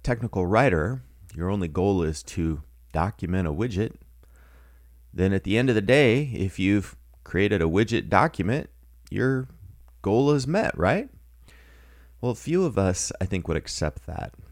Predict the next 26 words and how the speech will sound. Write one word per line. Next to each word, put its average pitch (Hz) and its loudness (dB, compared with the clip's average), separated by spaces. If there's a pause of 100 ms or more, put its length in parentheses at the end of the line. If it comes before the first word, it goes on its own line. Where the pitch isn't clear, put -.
(340)
Um, 82 -4 (680)
the 107 -6
goal 113 -2 (100)
was 92 -8
never 110 -2
really 98 0
to 87 -4
produce 101 -2 (640)
a - -10
widget 82 -4
document, 87 -4
a - -10
widget 78 -6
documentation. 85 -4 (560)
The 123 -8
goal 147 -2
was 98 0
to - -6
influence 165 0
users 98 -2
to - -6
successfully 107 -4 (400)
create 98 0 (380)
and 98 0
install 92 2
widgets. - -2